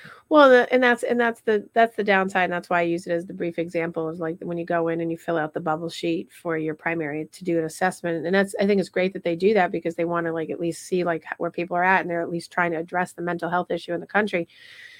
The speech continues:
But there's only usually two or,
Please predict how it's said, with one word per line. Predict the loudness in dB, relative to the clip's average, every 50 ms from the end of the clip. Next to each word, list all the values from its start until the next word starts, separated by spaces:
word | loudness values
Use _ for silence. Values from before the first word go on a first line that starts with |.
| -20 -20 -20 _ _ _
But | 4 6 6 6 6 _ _ _ _ _ _ _ _ _ -20 -14 -2
there's | 6 8 8 8 8
only | 6 4 6 6 4
usually | 4 2 0 -2 0 2 2 2 2 0
two | 0 2 4 4
or, | 4 2